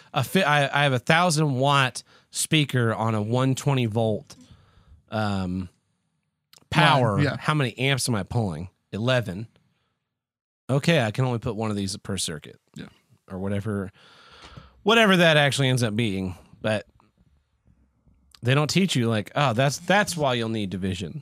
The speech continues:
Speaker 1: so you can figure that kind of stuff out." They just tell you, "Oh, you use, you use this all the time. You use it all the time."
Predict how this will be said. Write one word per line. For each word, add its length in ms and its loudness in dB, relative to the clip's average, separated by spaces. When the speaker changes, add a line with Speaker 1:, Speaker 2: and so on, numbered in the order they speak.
Speaker 1:
so 160 -12
you 60 -6
can 100 -8
figure 220 -2
that 160 -4
kind 120 -8
of 60 -14
stuff 240 -16
out." 180 -16
They 100 -16
just 340 -12
tell 200 -8
you, 280 -6
"Oh, 140 -6
you 220 -4
use, 320 -2
you 180 -8
use 280 -8
this 140 -12
all 140 -16
the 120 -16
time. 340 -16
You 100 -6
use 140 -4
it 100 -12
all 220 -4
the 80 -12
time." 340 -12